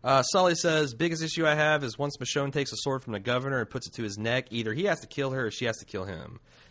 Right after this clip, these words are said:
His vague but sinister character development paints him as a power-mad psycho, so no way can he back down."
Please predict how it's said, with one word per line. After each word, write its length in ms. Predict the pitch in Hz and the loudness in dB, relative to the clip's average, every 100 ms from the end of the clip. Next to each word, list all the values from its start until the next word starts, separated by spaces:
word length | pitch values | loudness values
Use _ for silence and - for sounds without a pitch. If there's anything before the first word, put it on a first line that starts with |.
| - | -4
His 220 | 156 143 | -2 -2
vague 340 | 123 139 147 | 2 4 4
but 60 | 117 | 0
sinister 340 | - 139 135 117 | -2 -2 -4 -4
character 320 | 131 123 - | 0 -2 -2
development 420 | 113 117 117 110 | -2 0 0 -4
paints 300 | - 120 113 | -4 -6 -4
him 140 | 120 113 | -6 -4
as 140 | 87 | -6
a 40 | |
power-mad 520 | - 131 131 127 120 117 | -2 2 4 4 0 -2
psycho, 600 | - 120 123 123 123 123 | -2 -2 -2 -2 -2 -2
so 240 | - 101 | -4 -4
no 320 | 95 120 165 175 | -2 0 2 4
way 260 | 160 151 | 4 2
can 160 | 139 123 | 0 -2
he 100 | 120 | -2
back 300 | 110 107 - | 0 0 -2
down." 380 | 92 80 67 | -8 -8 -10